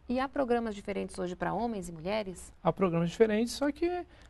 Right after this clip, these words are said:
Speaker 2: a maioria da, das atividades hoje as mulheres também fazem, né? Nós temos uma grande aderência nos cursos de construção civil pela população feminina, que é mais detalhista, né? E, e tem surtido grande resultado.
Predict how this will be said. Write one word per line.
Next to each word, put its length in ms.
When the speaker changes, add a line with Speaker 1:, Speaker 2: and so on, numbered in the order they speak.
Speaker 2:
a 140
maioria 340
da, 140
das 260
atividades 580
hoje 200
as 80
mulheres 340
também 220
fazem, 420
né? 160
Nós 180
temos 220
uma 140
grande 260
aderência 560
nos 160
cursos 320
de 80
construção 400
civil 560
pela 180
população 460
feminina, 500
que 100
é 40
mais 180
detalhista, 680
né? 340
E, 520
e 140
tem 140
surtido 440
grande 240
resultado. 560